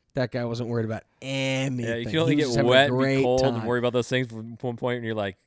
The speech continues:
Speaker 2: "I want that."
Speaker 1: Yeah, and I mean, don't get me wrong. I really enjoy,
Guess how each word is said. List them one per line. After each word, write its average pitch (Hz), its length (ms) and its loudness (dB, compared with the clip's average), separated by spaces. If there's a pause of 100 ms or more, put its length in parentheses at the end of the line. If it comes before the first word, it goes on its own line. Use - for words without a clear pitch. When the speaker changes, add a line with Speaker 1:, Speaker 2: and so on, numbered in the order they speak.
(220)
Speaker 2:
"I 123 140 -4
want 107 260 -4
that." 95 200 -6
Speaker 1:
Yeah, 131 420 0 (100)
and 127 120 2
I 147 60 2
mean, 156 160 0
don't 202 180 2
get 233 100 -8
me 156 60 -4
wrong. 135 280 0
I 147 120 -8
really 185 380 0
enjoy, 117 840 -2